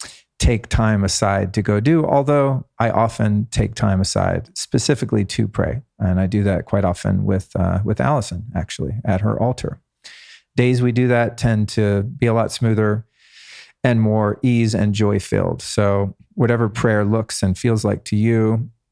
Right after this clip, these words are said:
uh, I'm a believer. And then faith, you know, faith that you're praying to something that is in existence,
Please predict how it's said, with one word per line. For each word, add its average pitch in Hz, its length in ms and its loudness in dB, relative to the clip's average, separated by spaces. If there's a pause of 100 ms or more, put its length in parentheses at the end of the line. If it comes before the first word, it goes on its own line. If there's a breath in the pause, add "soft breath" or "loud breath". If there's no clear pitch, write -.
(220)
uh, 95 240 2
I'm 113 180 2
a 107 60 2
believer. 101 560 -2 (1040)
And 117 220 2
then 123 240 2
faith, 139 540 -2
you 127 100 0
know, 104 100 0
faith 135 380 -2
that 117 160 0
you're 110 160 2
praying 143 380 0
to 131 100 0
something 117 640 0
that 107 360 0
is 120 220 2
in 120 160 2
existence, 107 720 -2